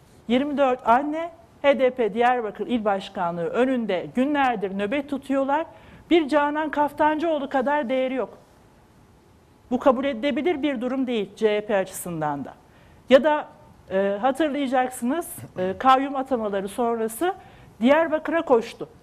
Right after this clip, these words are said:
C H P'liler. E, Diyarbakır H D P İl Başkanlığı'nın kapısından daha bu eylemler başlamadan bir hafta önce ayrılmadılar. Muharrem İnce koştu,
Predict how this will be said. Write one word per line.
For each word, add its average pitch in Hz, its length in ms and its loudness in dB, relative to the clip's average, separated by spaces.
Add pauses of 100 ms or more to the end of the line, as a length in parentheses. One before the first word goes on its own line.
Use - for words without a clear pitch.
(200)
C 196 220 2
H 180 60 -2
P'liler. 156 460 -4 (520)
E, 165 260 -2 (340)
Diyarbakır 262 540 2
H 247 200 0
D 254 120 2
P 254 180 -2
İl 254 200 0
Başkanlığı'nın 214 680 0
kapısından 269 800 0
daha 247 220 -2
bu 285 80 2
eylemler 254 580 -2
başlamadan 233 720 0
bir 302 120 0
hafta 247 320 0
önce 220 240 0
ayrılmadılar. 254 680 -2 (640)
Muharrem 254 460 4
İnce 247 240 -2
koştu, 247 560 -2